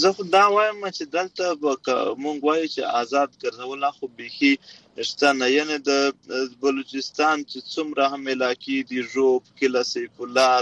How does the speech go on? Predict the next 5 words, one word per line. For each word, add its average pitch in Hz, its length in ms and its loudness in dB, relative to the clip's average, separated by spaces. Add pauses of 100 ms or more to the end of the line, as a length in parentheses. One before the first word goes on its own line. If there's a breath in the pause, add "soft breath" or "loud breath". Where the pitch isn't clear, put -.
(120)
لورلاهي، 123 680 0 (580 loud breath)
کویټه، 131 460 4 (200)
دوکۍ 131 420 -2 (160)
او 123 60 0 (140)
چمن، 135 420 -4